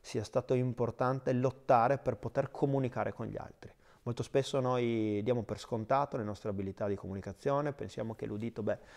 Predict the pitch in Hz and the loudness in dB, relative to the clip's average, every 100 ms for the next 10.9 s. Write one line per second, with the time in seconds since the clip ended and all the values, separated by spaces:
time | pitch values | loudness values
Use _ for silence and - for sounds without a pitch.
0 | - - 135 127 143 143 117 - 139 113 | -20 -6 -2 2 6 6 6 2 2 2
1 | 107 131 123 120 120 123 117 120 127 117 | 2 4 4 0 -2 0 0 0 0 0
2 | 113 110 104 110 113 101 101 - 113 - | 0 0 0 -2 -4 -6 -8 -10 -14 -14
3 | - - 117 120 135 139 - 120 113 123 | -14 -6 -4 0 0 0 0 0 2 0
4 | 120 131 - 127 120 107 104 110 127 135 | 0 -2 -4 -4 -2 -2 -2 -2 -2 -4
5 | 117 117 110 107 - 90 - 110 90 90 | -4 -4 -4 -8 -8 -12 -6 -2 -2 -4
6 | 92 - _ 135 120 - 147 151 131 123 | -10 -12 _ 0 2 2 4 4 4 0
7 | 120 - 123 107 127 127 117 113 113 - | -2 -2 -2 0 0 -2 -4 -6 -6 0
8 | 127 131 107 - 117 110 113 117 - 110 | 2 2 -2 -4 -2 0 -2 -2 -2 -2
9 | 117 104 - 117 117 - 110 104 - 131 | -2 -4 -2 -2 -2 -4 -4 -4 -4 -6
10 | 123 113 110 104 98 80 78 - | -4 -2 -2 -2 -4 -8 -10 -12